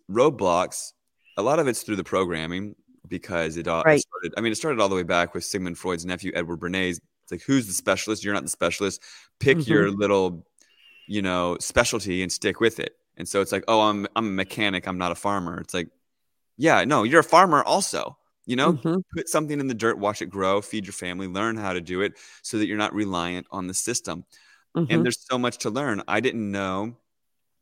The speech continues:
Speaker 1: that there's all these varieties of foods. I didn't know potatoes grew potatoes. I didn't know the power of the seed. I was in my mid-thirties and got a master's degree in business. I th-,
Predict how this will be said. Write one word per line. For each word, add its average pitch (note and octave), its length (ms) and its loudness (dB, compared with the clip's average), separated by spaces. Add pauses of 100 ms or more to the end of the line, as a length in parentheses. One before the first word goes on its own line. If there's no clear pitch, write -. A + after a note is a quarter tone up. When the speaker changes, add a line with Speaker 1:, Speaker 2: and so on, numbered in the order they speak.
Speaker 1:
that G2 140 0
there's G2 140 2
all F#2+ 100 2
these F#2 120 -4
varieties F2 540 0
of E2 180 -10 (180)
foods. B2 500 -2
I G#2 80 0
didn't G#2+ 180 -4
know F#2+ 180 -2
potatoes F#2+ 540 -4
grew F#2 180 -4
potatoes. G#2 560 0 (300)
I - 80 0
didn't A#2 140 0
know A2 120 2
the G#2 80 2
power G2+ 280 6
of F#2 100 0
the F#2 60 -6
seed. A2+ 340 -2
I A2+ 100 2
was B2 140 0
in A#2+ 80 -4
my A#2 80 -2
mid-thirties A2 580 0
and G2+ 120 -6
got G2 260 4
a F#2+ 40 -2
master's F#2+ 520 -2
degree F2 380 -6
in E2+ 100 -8
business. G2 500 -2 (340)
I G2 220 0
th-, A#2+ 120 0